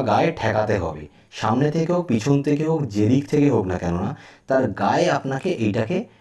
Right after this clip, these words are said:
ফেলতে হবে বা ঠেকাতে হবে। কিন্তু একটা জিনিস ভালো করে মনে রাখবেন, যেন ওই ব্যক্তিটি, ওই নারীটি, ওই স্ত্রীটি কিছুতেই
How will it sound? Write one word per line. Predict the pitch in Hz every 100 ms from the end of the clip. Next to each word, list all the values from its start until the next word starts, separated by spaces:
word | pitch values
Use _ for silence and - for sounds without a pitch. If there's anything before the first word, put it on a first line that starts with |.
| _ _
ফেলতে | - 113 113 147
হবে | 151 180
বা | 156 147
ঠেকাতে | 117 110 123 139
হবে। | 113 110 - - - _ -
কিন্তু | 175 190 190 202
একটা | - 156
জিনিস | 156 147
ভালো | 104 117
করে | 147
মনে | 143 123 131
রাখবেন, | 139 175
যেন | 131 127 139 110
ওই | 117 165 185 - _ 90 87
ব্যক্তিটি, | 107 107 151 147 110 113 - _ _ _ _ _ _
ওই | 107 127 156 101
নারীটি, | 95 101 117 - 87 90 92
ওই | 101 110 120
স্ত্রীটি | - - 131 147 - 92 - - _ _ _ -
কিছুতেই | 131 - 180 - 170